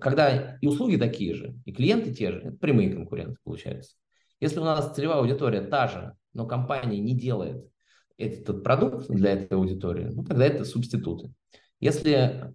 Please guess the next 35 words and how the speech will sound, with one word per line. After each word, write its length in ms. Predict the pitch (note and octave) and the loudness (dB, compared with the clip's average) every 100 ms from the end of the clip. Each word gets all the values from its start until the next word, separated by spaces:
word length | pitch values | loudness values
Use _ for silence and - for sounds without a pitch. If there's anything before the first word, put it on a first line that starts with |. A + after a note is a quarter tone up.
| _ | _
наоборот, 540 | - G2+ B2 A2+ G#3+ - | -8 2 4 6 4 4
продукт 420 | C3 C#3+ B2+ - | 2 4 0 0
такой 380 | A#2 - D#3 G#2+ | -2 2 4 4
же, 160 | F#2 | 2
но 180 | F#2 A2+ | -4 -4
как-то 260 | A#2+ - G#2+ | -4 -4 0
он 100 | G#2 | 2
видоизменён, 680 | A#2+ G#2+ G2+ G#2+ A#2 D3 A2 | 2 2 0 -2 0 2 0
он 140 | G2+ | 0
делает 300 | G2+ A2+ G2 | 0 0 0
для 140 | F#2+ G#2 | -2 -2
других 360 | B2+ - - | -2 -4 -6
целевых, 300 | - G#2+ F#2+ | -4 -2 0
для 100 | G2 | 0
ц-, 300 | G#2+ - - | -2 -6 -6
другой 380 | - B2 D3 G#3 | 0 2 6 6
целевой 260 | G#3 G#2+ G2 | 6 4 4
группы, 300 | G2 F#2 - | 4 0 -4
это 100 | - | -6
потенциальные 580 | F#3 G3 F#3+ D#3+ G2 E2+ | -2 2 4 4 4 0
конкуренты. 560 | F2 F2 F2 D#2 - _ _ _ _ _ - | -4 -6 -6 -6 -8 _ _ _ _ _ -4
Ну 60 | |
и 60 | A#3+ | 2
малоопасные, 640 | D#3+ D#3 A2 C3 F3+ G2 | 4 6 4 4 0 -2
где 140 | F#2 G#2 | -2 -2
ни 120 | F#2+ | 0
там, 180 | A2 F#2+ | -2 -6
ни 60 | F#2 | -12
сям. 280 | - F2 - _ _ _ _ _ | -14 -16 -16 _ _ _ _ _
Начинать 360 | B2+ A#2+ D3+ G#3+ | -4 -2 -2 -2
надо 280 | D#3+ D#3 A#2+ | -2 -2 -2
вот 300 | A2 B2+ - | -2 -4 -8
с 120 | - | -6
этих 280 | F#3 G3 G3 | -4 -2 0
ребят, 420 | C3+ G#2 E2 - | 2 2 0 -4